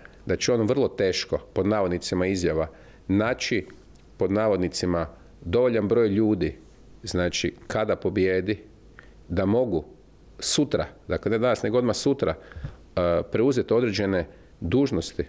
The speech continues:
dakle, i u holdingu i u gradskoj upravi. Dakle, vi morate imati određen krug ljudi,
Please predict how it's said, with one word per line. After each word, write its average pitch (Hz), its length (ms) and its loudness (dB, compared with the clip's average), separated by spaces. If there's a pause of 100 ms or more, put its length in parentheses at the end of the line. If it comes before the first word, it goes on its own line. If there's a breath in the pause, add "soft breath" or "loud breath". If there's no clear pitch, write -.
dakle, 87 240 0
i 113 40 2
u 104 40 2
holdingu 113 400 0
i 101 40 2
u 95 40 2
gradskoj 110 400 0
upravi. 90 220 0
Dakle, 85 200 0
vi 113 80 0
morate 123 360 0
imati 120 260 0
određen 101 320 0
krug - 320 -2
ljudi, 110 260 2